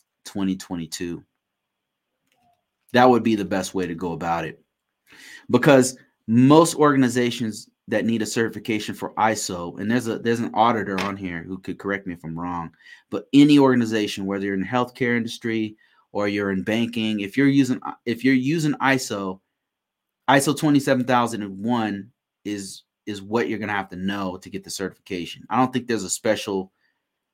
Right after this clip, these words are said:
they might use hipaa in, in conjunction with iso twenty-seven thousand and one. So I would, I would learn that standard if you're in the healthcare industry.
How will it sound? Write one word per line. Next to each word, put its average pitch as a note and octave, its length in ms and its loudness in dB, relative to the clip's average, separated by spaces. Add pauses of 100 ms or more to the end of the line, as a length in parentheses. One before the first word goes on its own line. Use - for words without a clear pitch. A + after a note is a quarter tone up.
(360)
they D#3 200 8
might E3 320 6
use D#3 340 6
hipaa C#3 380 0
in, B2 380 2
in B2+ 180 4
conjunction B2 640 -2
with G#2 200 -8
iso G#2 360 -6
twenty-seven G2 480 -8
thousand F#2+ 380 -6
and F2 120 -14
one. F2 360 -8 (680)
So - 420 0
I C3 180 8
would, C#3 280 2 (160)
I B2 140 6
would C3 160 4
learn A#2+ 300 2
that B2 180 0
standard G2 420 -8
if F#2+ 140 -14
you're G2+ 160 -6
in G2 160 -4
the G2 60 -4
healthcare G2 440 -8
industry. F2+ 500 -12